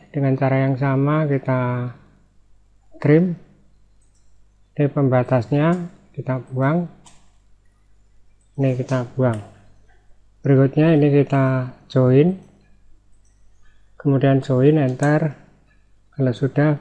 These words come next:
view, kita lihat three D view.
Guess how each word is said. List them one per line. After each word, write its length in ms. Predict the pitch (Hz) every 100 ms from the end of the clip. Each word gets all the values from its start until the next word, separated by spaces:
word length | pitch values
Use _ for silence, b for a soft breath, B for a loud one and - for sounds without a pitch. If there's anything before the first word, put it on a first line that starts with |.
| -
view, 320 | 151 156 170 - - - _ _ -
kita 240 | - 135
lihat 440 | 127 143 143 - - - _ - -
three 200 | 147 135
D 200 | 135 131
view. 400 | 135 135 143